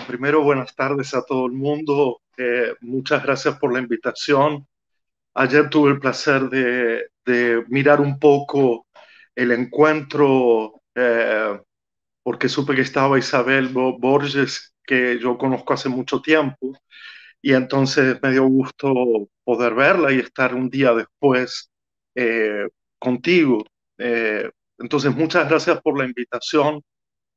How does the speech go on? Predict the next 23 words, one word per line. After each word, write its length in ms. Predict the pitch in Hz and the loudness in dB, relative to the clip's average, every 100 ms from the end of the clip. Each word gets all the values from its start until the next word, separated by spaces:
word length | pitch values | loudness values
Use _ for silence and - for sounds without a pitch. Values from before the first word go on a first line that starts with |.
| _ | _
Yo 240 | - 131 135 | -2 0 2
creo 340 | 147 143 143 | 4 6 4
que 640 | - 139 135 127 123 117 - | 2 4 4 4 0 -2 -2
hablar 480 | 123 123 139 151 160 | -2 0 4 6 6
de 80 | 151 | 4
la 140 | 139 | 2
narración 580 | 131 123 113 - - 147 | 2 2 0 -2 -6 -4
durante 340 | 143 135 127 | -2 -2 -2
la 160 | 123 120 | 0 0
pandemia 640 | 131 123 135 139 147 143 | 0 -2 -2 -2 0 2
es, 560 | 131 123 120 - - - _ | 2 -2 -6 -10 -10 -14 _
es, 580 | 123 120 113 - - - _ _ _ | -4 -4 -4 -8 -12 -18 _ _ _
tiene 280 | - 151 160 | 0 2 2
como 240 | 165 151 | 2 0
una, 800 | 151 170 165 160 151 143 135 120 _ _ _ - _ _ - | 2 2 4 4 6 6 4 0 _ _ _ -20 _ _ -10
una 240 | 147 151 | -4 -4
sonoridad 840 | 143 147 131 123 123 143 160 160 139 _ _ - _ _ | -2 -2 0 0 0 2 4 2 -2 _ _ -20 _ _
muy 260 | 135 143 160 | -6 -2 -2
particular, 760 | 160 143 143 139 135 127 101 107 | 0 -2 -4 -2 0 2 0 -2
¿no? 200 | 135 147 | -4 -2
Que 260 | 131 131 | 0 2
es, 280 | 131 - - _ - _ _ _ | 0 -4 -14 _ -20 _ _ _
ah, 520 | 131 135 131 123 117 | 0 2 4 4 4